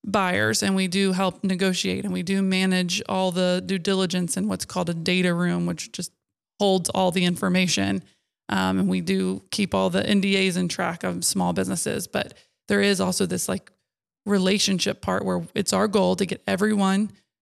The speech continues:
to the closing table, but also protect the seller and their interest, and making sure that the,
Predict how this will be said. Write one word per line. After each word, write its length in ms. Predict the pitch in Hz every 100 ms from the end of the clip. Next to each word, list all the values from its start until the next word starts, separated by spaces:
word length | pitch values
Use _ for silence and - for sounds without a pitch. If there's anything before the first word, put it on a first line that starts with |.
| _ -
to 380 | 208 196 208 -
the 360 | 190 185 190 -
closing 420 | 226 214 196 180
table, 560 | 202 180 170 180 180 _ _ _ _
but 120 | 202
also 320 | 190 185 196 180
protect 800 | - - - 196 - - - _ _ _ _
the 340 | 196 185 185 175
seller 640 | - - - - - 202 _ _ -
and 280 | - 98 185
their 500 | 185 95 131 180 - _
interest, 680 | 214 185 196 - 190 - - - _ _ _
and 160 | 208 190
making 240 | 190 190
sure 220 | - 185
that 220 | 180 190
the, 200 | - -